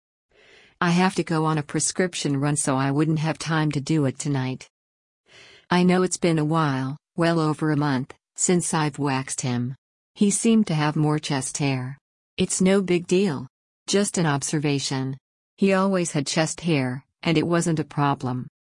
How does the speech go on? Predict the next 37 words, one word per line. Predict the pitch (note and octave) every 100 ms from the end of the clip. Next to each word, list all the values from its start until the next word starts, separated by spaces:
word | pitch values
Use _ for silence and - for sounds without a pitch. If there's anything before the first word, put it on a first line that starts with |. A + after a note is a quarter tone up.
| _ -
At | F#3+ F#3
some | - G#3+
point, | G#3+ F3+ C3+ B2+ C#3 - _
he | G#3
decided | G3 F#3 - F3 E3+ D3+
he | D#3
wanted | D3+ D#3 C#3
that | C3 B2+
gone | - C#3+ C#3
too. | C3+ D3 B2+ B2+ _ _ _ _ _ - - _ _
The | F3+ F#3
only | G3 G3+
issue | D#3+ D3+ D#3 C#3
I've | C3 C3
had | D3+ D3
with | C#3 C#3
chest | - E3 E3 -
hair | D#3 C#3
is | C3+
that | C3+ D3
it | E3
tickles | - F3 C#3+ C3+ -
my | D3+ C#3+
nose | D3 D3+ D3
when | D3
we | C#3
snuggle. | C#3+ - C3+ A#2+ A#2 A#2 - _ _ _ _ - - - -
I | G3
don't | G3+ G#3+
remember | E3+ E3 D#3+ D3+ D3+
that | C#3+
happening | C#3 D#3 D#3 D#3+ C#3 C#3
before | C3+ D#3 D3+
he | D3
wanted | C3+ C#3 C#3+
it | B2+ C#3
waxed. | C#3+ C3 C3+ - -